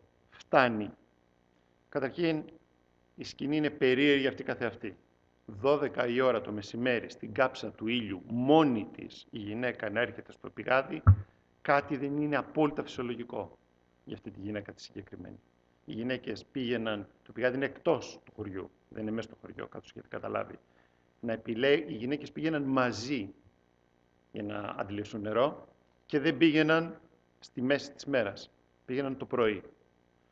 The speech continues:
Οπότε το γεγονός ότι είναι μόνη της και ότι είναι, επιλέγει αυτή την ώρα που ξέρει ότι κανένας άλλος δεν θα είναι στο πηγάδι, κάτι δηλώνει, θα το καταλάβουμε αργότερα. Αλλά αυτή είναι το σκηνικό. Φτάνει εκεί,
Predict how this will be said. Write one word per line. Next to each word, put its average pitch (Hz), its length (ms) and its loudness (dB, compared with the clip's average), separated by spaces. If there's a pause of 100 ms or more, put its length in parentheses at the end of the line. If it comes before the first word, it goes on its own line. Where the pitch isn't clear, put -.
(120)
Οπότε 160 280 -2
το 147 120 -2
γεγονός 135 520 2
ότι - 140 -4
είναι 131 100 2
μόνη 135 340 6
της - 420 -14 (880)
και - 100 -6
ότι 139 260 -4
είναι, 135 200 2
επιλέγει 123 440 2
αυτή - 200 -2
την 147 180 0
ώρα 147 180 8
που 131 100 -8
ξέρει 151 260 0
ότι 131 100 -10
κανένας 147 460 6
άλλος 113 200 0
δεν 110 100 -8
θα 110 60 -10
είναι 104 100 -10
στο - 120 -20
πηγάδι, 117 500 -2 (600)
κάτι 160 280 2
δηλώνει, 127 500 4
θα 120 80 -10
το 123 100 -8
καταλάβουμε 123 460 0
αργότερα. - 480 -6 (1400)
Αλλά 139 500 4
αυτή 123 280 -6
είναι 175 160 2 (160)
το 147 80 -2
σκηνικό. 135 480 0
Φτάνει 190 340 6
εκεί, 139 400 -2